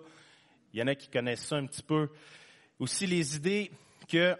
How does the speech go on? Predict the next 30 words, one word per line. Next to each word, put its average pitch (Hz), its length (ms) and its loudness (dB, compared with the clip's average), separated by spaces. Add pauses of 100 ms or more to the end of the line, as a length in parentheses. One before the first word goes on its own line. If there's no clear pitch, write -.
(960)
tout 214 200 2
est 160 140 2
influencé 147 560 0
par 139 160 4
les 135 140 0
planètes, 135 540 0
donc 160 280 4
peu 202 140 2
importe 165 280 0
ce - 60 -10
qui 147 80 2
arrive, 156 400 2 (400)
ben, 127 60 0
on 127 140 0
peut 165 160 0
trouver 143 320 -2
un 131 120 0
Dieu 117 240 -4
qui 123 140 -6
l'a 95 160 -2
fait. - 160 -8 (600)
OK ? 87 200 -6 (640)
Donc, 92 200 -10
il 107 40 -4
y 104 40 0
a, 101 40 -2 (120)
<laughs> - 100 -8
il 156 100 -4
y 117 60 -4
a, - 40 -8